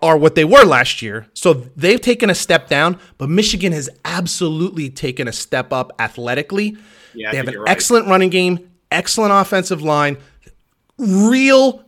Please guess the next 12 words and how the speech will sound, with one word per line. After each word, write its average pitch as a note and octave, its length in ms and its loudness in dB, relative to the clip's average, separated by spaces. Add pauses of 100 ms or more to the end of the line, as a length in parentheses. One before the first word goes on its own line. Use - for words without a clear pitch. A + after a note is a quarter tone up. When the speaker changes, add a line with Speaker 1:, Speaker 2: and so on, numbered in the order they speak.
(140)
Speaker 1:
real G3+ 460 2
genuine F#3 480 4
speed F3 540 -4
on C3+ 160 -2
defense. E3 640 -4 (680)
Uh, C3 300 -2 (400)
I'm G3+ 160 4
Speaker 2:
All G#3+ 60 8
Speaker 1:
not G3 100 0
Speaker 2:
three G#3+ 100 2
Speaker 1:
pre- G#3 80 6
Speaker 2:
levels. F#3+ 480 0